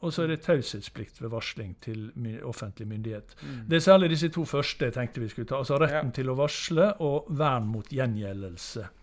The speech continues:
Speaker 2: Mm.
Speaker 1: Eh, og da kan jo vi begynne med selve begrepet av varsling. Hva, hva er det som skiller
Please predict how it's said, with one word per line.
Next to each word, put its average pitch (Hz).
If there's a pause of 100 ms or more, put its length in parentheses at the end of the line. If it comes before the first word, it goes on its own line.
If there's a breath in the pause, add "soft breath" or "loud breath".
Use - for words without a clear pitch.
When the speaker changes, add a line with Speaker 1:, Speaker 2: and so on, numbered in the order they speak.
Speaker 2:
Mm. 123 (480 loud breath)
Speaker 1:
Eh, 147 (300)
og 160
da 214
kan 220
jo 190
vi 165
begynne 175
med 127
selve 160
begrepet 131
av 120
varsling. - (160)
Hva, 196 (200)
hva 233
er 233
det 226
som 214
skiller 185